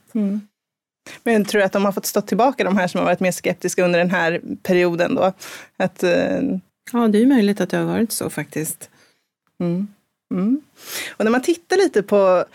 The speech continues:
Speaker 1: vad de här respondenterna anger att de har förändrat, så är det allt ifrån stora saker som att man har utvecklat den digitala försäljningen, men till också ganska till synes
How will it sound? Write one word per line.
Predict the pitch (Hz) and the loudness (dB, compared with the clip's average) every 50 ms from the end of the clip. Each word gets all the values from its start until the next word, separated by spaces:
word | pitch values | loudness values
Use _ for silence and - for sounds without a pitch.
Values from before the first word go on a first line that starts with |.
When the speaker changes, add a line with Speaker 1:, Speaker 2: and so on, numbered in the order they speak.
| - - - - - _ | -14 -20 -20 -20 -10 _
Speaker 1:
vad | 202 202 196 214 | -2 0 2 2
de | 202 196 190 | 2 0 0
här | 190 190 185 180 | 0 0 0 0
respondenterna | 185 190 - - 202 190 190 185 175 165 196 190 | 0 -2 -2 -2 -2 0 0 0 0 -2 -2 -2
anger | - - 220 220 202 190 196 208 233 269 302 269 202 170 160 165 185 185 - _ _ _ - | -2 0 0 0 0 0 0 2 4 4 4 4 4 4 2 0 0 -2 -4 _ _ _ -6
att | 311 311 - - - - - - | -6 -6 -6 -10 -16 -16 -4 -2
de | 208 185 185 | 0 0 2
har | 185 180 160 | 0 0 -2
förändrat, | 170 - 175 165 151 139 101 95 - 196 202 208 - - - _ - - - - - | -2 -2 -2 -2 -2 -2 -2 -2 -2 -2 -4 -4 -8 -18 -20 _ -18 -18 -18 -18 -12
så | - - - | -6 -2 0
är | 202 | 2
det | 180 165 | 2 2
allt | - 214 247 269 262 - | 2 2 2 2 2 0
ifrån | 208 - 180 170 | 0 0 0 -2
stora | 165 - - - 196 190 175 170 185 208 220 | -2 -4 -2 0 2 2 2 2 2 2 2
saker | 220 180 151 160 - 160 | 0 0 -2 -2 -4 -4
som | 160 - 175 | -4 -2 -2
att | 170 - - | -4 -2 -2
man | 170 165 | -2 -2
har | 165 | 0
utvecklat | 165 175 170 165 - - 175 170 - - 175 165 - | 0 0 -2 -4 -4 -4 -6 -4 -2 -4 -4 -2 0
den | 175 170 165 160 170 | 0 0 2 2 0
digitala | 156 160 160 - 185 160 151 | 0 0 0 0 0 -2 -2
försäljningen, | 151 - 147 - - - 180 185 185 185 180 175 170 175 175 175 170 170 165 165 165 165 165 170 160 - - - - - - _ _ | -2 -4 -4 -4 -2 0 2 2 2 2 2 0 -2 -2 -2 -2 0 0 0 0 0 0 -2 -2 -6 -8 -12 -14 -16 -16 -20 _ _
men | 196 190 185 180 175 170 175 170 170 156 151 - - | -2 0 2 2 2 2 0 0 0 -2 -4 -4 -4
till | - 214 226 269 | -2 -2 0 0
också | 262 254 - 196 165 | 0 0 -2 -2 -2
ganska | 165 190 185 - - - - _ _ _ _ _ _ _ 170 - - - - - | 0 -2 -2 -2 -4 -6 -6 _ _ _ _ _ _ _ -10 -10 -10 -10 -10 -4
till | - 208 190 | -2 -2 0
synes | - - 208 175 190 175 - | 0 0 0 0 0 -2 -4